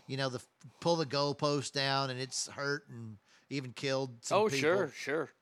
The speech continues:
Speaker 2: But
Speaker 1: Uh, so I get it. I, I look, I get it, but don't whine about it.
Speaker 2: No, don't come out and cry about
Speaker 1: I
Speaker 2: it,
Speaker 1: didn't see
Speaker 2: Lincoln Riley.
Speaker 1: fucking Saban crying about it when they got, when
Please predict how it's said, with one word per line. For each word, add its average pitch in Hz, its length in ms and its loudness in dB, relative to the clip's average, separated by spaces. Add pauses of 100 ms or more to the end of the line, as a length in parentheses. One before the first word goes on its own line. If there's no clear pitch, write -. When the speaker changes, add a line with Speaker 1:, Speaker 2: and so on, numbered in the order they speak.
(720)
Speaker 2:
But 185 80 0
Speaker 1:
Uh, 117 220 0 (380)
so 156 220 4
I 180 100 12
get 143 320 2
it. 123 140 -4
I, 147 240 2
I 147 180 2
look, 143 260 0
I 131 100 2
get 110 340 -8
it, 110 140 -10 (100)
but 156 180 -4
don't 247 260 2
whine 110 400 -4
about 107 420 -6
it. 113 120 -8
Speaker 2:
No, 151 200 8
don't 190 240 4
come 202 180 8
out 196 140 8
and 233 100 -6
cry 165 460 10
about 147 280 12
Speaker 1:
I 208 60 12
Speaker 2:
it, - 20 12
Speaker 1:
didn't 269 220 12
see 240 220 10
Speaker 2:
Lincoln 226 160 8
Riley. 220 100 12
Speaker 1:
fucking 190 160 4
Saban 175 680 8
crying 156 380 6
about 139 360 2
it 143 120 -4
when 135 160 -2
they 139 160 -2
got, 135 220 0 (140)
when 135 240 -6